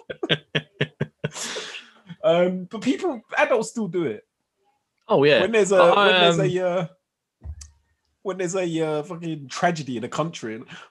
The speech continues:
Speaker 1: "Oh my God, I was only there five years ago."
Speaker 2: Hmm.
Speaker 1: <laughs> All right.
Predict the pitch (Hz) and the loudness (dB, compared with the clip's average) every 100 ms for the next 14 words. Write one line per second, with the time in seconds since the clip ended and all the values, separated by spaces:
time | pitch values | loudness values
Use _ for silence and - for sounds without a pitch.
0 | - 494 440 466 480 415 403 453 427 466 | -6 -2 0 2 2 2 2 2 2 2
1 | 480 392 370 320 381 320 359 403 - - | 0 0 0 2 0 0 -4 -4 -4 -6
2 | 117 101 - _ _ _ - - _ 240 | -12 -12 -14 _ _ _ -20 -20 _ -12
3 | - _ _ _ _ _ _ 220 139 165 | -12 _ _ _ _ _ _ -8 -4 -6